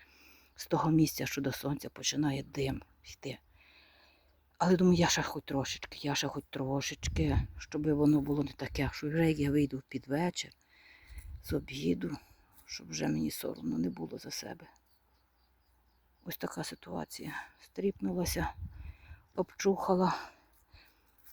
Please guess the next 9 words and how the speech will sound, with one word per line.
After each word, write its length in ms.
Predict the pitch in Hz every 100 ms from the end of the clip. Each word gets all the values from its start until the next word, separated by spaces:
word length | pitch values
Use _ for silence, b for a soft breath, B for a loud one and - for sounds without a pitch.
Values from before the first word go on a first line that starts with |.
| _ _ _ _ -
поправила 600 | 165 196 180 180 175 175
себе 320 | - 170 175
трохи, 400 | - 185 180 165
а 60 | 156
то 180 | 175
закачала 580 | 170 165 170 - 175 175
штанки, 420 | - 160 156 180
хто 220 | 165 - 156
зна 260 | 170 165